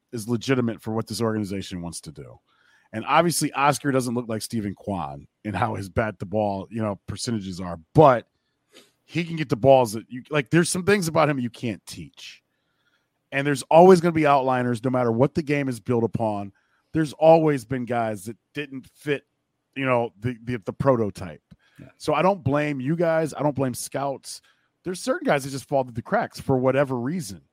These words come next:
Speaker 1: Um, and he may just be one of those guys, no matter if he came up in nineteen eighty,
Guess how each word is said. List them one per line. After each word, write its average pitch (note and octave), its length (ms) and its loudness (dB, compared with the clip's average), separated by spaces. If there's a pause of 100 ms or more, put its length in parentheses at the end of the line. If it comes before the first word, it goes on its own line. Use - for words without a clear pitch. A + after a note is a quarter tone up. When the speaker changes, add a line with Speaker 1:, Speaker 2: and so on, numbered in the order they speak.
(500)
Speaker 1:
Um, C3 300 -4
and C#3 180 -10
he F3 220 -8
may C#3+ 300 -2
just C3+ 280 -4
be C#3+ 120 0
one C#3+ 180 2
of C#3 80 -4
those C#3 200 0
guys, C#3+ 280 -4
no D3 80 -6
matter C#3 420 -4
if C3 160 -16
he D3+ 80 -20
came C#3+ 280 -16
up C3 120 -16
in B2 60 -16
nineteen C3+ 360 -12
eighty, F#3 360 -8